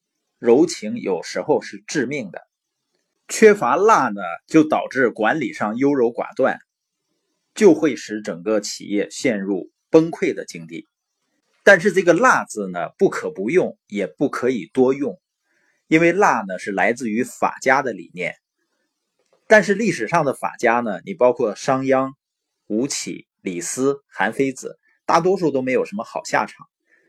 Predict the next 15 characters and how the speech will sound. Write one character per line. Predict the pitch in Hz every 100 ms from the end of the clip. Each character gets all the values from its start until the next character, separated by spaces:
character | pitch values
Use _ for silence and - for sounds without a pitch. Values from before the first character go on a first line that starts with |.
| _ _
为 | 196
什 | - 98
么 | 92
呢？ | 82 - _ _ _
因 | - 202
为 | 214
法 | 131 85
家 | - 165
给 | 156
人 | 85 85 95
一 | 135 117
种 | - 80 58 - -
刻 | - 214 143
薄 | 98 90 98 120 _ _
寡 | 117 98